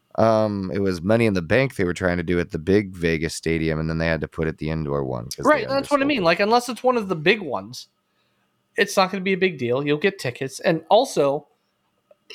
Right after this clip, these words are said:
Speaker 2: um, I'm pretty sure I heard that, uh, the new, like,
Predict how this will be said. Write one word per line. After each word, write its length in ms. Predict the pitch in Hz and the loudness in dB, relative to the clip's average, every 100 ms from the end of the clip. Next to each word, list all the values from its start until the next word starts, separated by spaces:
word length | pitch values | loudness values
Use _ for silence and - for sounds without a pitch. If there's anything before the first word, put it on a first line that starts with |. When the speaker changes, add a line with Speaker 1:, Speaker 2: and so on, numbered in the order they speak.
| _ _ - | _ _ -2
Speaker 2:
um, 160 | 156 | 0
I'm 100 | 165 | 0
pretty 240 | 170 302 302 | 0 0 0
sure 200 | - 208 | 4 4
I 80 | 160 | 4
heard 340 | 170 196 175 | 2 2 2
that, 320 | 147 131 - - | -2 -2 -8 -4
uh, 220 | 135 120 | -2 -2
the 120 | 131 | 0
new, 240 | 160 196 208 | 4 4 6
like, 360 | 180 143 110 | 4 4 -2